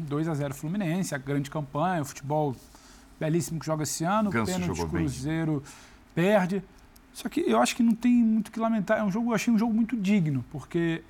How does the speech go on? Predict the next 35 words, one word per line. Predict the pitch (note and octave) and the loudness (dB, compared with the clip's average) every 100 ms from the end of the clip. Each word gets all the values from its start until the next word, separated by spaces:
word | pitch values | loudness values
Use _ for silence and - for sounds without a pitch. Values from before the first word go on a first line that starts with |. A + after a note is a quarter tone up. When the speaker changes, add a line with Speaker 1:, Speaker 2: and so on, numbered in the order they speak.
| - - - - - | -20 -20 -20 -12 -4
Speaker 1:
a | E3 | 0
maneira | D#3+ G3 A#3 | 0 0 -2
como | G#3+ | -4
o | F#3+ | -4
Fluminense | F#3 F3 - | -2 -4 -2
tem | F3+ | -4
que | |
valorizar | D#3+ D#3+ D#3+ C3+ D3+ C#3 | -2 -2 -2 0 0 0
pelo | C#3 C3+ | -2 -6
que | D#3+ | -4
não | D#3 | -6
conseguiu | - D#3+ - - D3 - | -4 -6 -6 -4 -4 -2
construir | D#3 - D#3 | -6 -4 -6
a | D3+ | -4
partir | C3 - | -4 -6
de | C3+ | -10
seu | - D3+ | -6 -2
D | C#3+ C#3 | 0 2
N | C3+ | 2
A, | C3 A#2+ - - - - - - - - - - _ - | 0 -4 -14 -20 -20 -20 -20 -20 -20 -20 -20 -20 _ -6
valoriza | D#3 D3+ D#3 D#3 - - | -2 0 0 -2 -6 -4
muito | E3 F#3+ G#3 - - - | 0 2 0 -2 -12 -8
o | D#3+ | -8
que | D3 | -8
foi | - D#3+ | -6 -6
a | |
atuação | C#3+ C#3 D3+ | -6 -8 -8
do | C#3 | -8
Cruzeiro. | D3 B2 D3 G3+ - - - - | -8 -4 -4 -4 -6 -20 -20 -6
E | E3+ | -4
o | |
Cruzeiro, | F#3 G3 C#3 F3+ A#3+ | -2 -2 0 0 0
como | A3 G3+ | -2 0
impõe | F#3 - E3+ F#3+ | -2 -4 -4 -2
dificuldades | D#3+ - F3+ - C#3+ C#3 G3 D3+ B2+ | -4 -6 -8 -6 0 4 4 2 -6